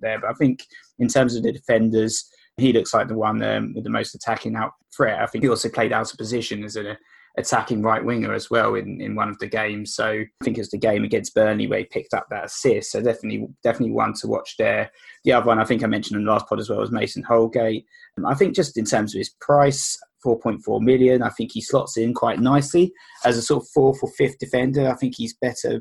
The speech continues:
value for your teams compared to, you know, the likes of Martin Kelly and, dare I mention, Diego Rico as well around that same price now.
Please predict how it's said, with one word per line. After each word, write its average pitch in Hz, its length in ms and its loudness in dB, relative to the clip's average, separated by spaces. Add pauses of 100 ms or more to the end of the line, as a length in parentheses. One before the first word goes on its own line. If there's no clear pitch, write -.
value 131 380 4
for 120 100 -8
your 107 100 0
teams 110 500 2
compared 110 480 0
to, 113 100 -4
you 107 280 -4
know, 107 200 -4
the 110 120 -8
likes 107 280 -6
of 107 140 -8
Martin 107 480 -6
Kelly 107 400 -4
and, 107 240 -6
dare 113 160 4
I 110 80 4
mention, 107 560 0
Diego 110 400 0
Rico 110 560 -2
as 104 140 -8
well 110 220 2
around 107 280 0
that - 160 -8
same 107 240 -4
price 120 380 2
now. 107 260 -4